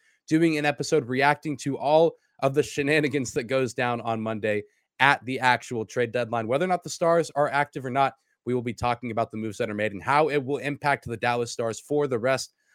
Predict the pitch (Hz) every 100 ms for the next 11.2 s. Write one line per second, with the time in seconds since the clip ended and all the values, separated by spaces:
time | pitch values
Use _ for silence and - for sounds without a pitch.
0 | _ 131 139 123 143 127 135 131 135 175
1 | 202 - 131 160 - 165 160 - _ _
2 | 135 143 135 139 151 123 101 104 117 143
3 | 113 117 107 117 110 110 - 123 120 117
4 | _ _ _ - 107 143 151 143 143 143
5 | - 139 147 - 151 156 165 160 143 143
6 | - 120 127 120 127 113 120 113 - 113
7 | 117 113 113 110 107 _ _ - 127 131
8 | _ 107 120 117 - 113 117 123 - 120
9 | 113 101 - 113 101 110 123 139 - 117
10 | 139 131 - _ - 123 120 113 113 -
11 | 113 107